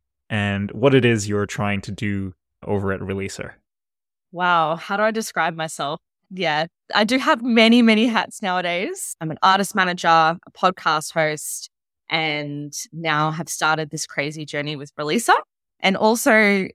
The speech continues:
Speaker 2: a bit of everything else on the side, because that's the music industry, as well as teaching at universities and being a nanny. So there's a whole mixed bag at the moment, but the beautiful part of that is where I'm focusing on Releaser at the moment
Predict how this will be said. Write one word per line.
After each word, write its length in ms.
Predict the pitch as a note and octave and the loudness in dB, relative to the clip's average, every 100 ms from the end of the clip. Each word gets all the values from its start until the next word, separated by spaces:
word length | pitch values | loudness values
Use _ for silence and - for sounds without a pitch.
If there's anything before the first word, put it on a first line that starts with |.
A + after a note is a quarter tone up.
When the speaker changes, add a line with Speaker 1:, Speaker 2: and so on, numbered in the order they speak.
| - | -6
Speaker 2:
a 120 | A3 | -2
bit 140 | A#3 | 2
of 80 | A3+ | 2
everything 460 | G3+ A3 A#3 B3 G#3+ | 2 2 0 2 4
else 260 | G#3 G3 | 4 2
on 60 | G#3 | -2
the 100 | G3+ | -4
side, 300 | - F#3 F3+ | 0 0 2
because 180 | F#3 G#3+ | -2 -4
that's 220 | F3 - | -4 -4
the 80 | G3 | -6
music 340 | E3+ F3 E3 | -6 -6 -8
industry, 720 | E3+ E3 - E3 D#3 D#3 D3+ - | -8 -6 -6 -6 -4 -6 -10 -14
as 140 | D#3+ | -10
well 140 | D3 | -8
as 160 | D3 - | -8 -8
teaching 500 | - A3+ F#3 G#3 F3+ | -2 -2 0 0 0
at 120 | D#3 | -2
universities 840 | D#3+ D#3 C#3+ D3 - D3 C#3 C#3 - | -4 -4 -2 -4 -6 -10 -10 -14 -14
and 260 | C#3+ C3 D3 - - _ - E3 | -14 -14 -16 -20 -20 _ -20 -2
being 260 | F#3+ F#3+ F3+ | 0 2 2
a 40 | |
nanny. 320 | E3 D#3+ C#3+ | 2 2 -2
So 300 | D#3 E3 C#3 - - _ | -4 -4 -4 -8 -18 _
there's 240 | F#3+ F3 - | -2 -2 -4
a 60 | |
whole 260 | - C#4+ C#4+ | -2 4 6
mixed 260 | C4 B3 G3+ | 6 2 2
bag 280 | G3+ G3 | 4 4
at 100 | G3 | 0
the 60 | - | 0
moment, 460 | F#3 F3+ D4+ B3 - G3 | 0 0 0 -4 -6 -6
but 120 | F#3 | -4
the 120 | F#3 | -4
beautiful 800 | F#3+ F3+ E3+ - F3+ F3 E3 D#3 | -2 -4 -4 -2 -2 -2 -6 -8
part 260 | - F3 D#3+ | -2 2 2
of 80 | D#3+ | 2
that 180 | D#3 D#3 | 2 2
is 220 | D#3 - | -2 -4
where 340 | D#3 D3+ D3+ - | -2 0 -2 -4
I'm 120 | D#3+ | -4
focusing 440 | D#3 E3+ F3+ F3 E3+ | -2 -4 -4 -2 -2
on 300 | E3 E3 D#3+ | -2 -4 -4
Releaser 460 | F#3 A#3 - A#3 | 0 0 2 4
at 140 | A3+ A3 | 4 4
the 80 | |
moment 500 | A3 A3 G#3+ G3 F#3 | 2 4 6 4 2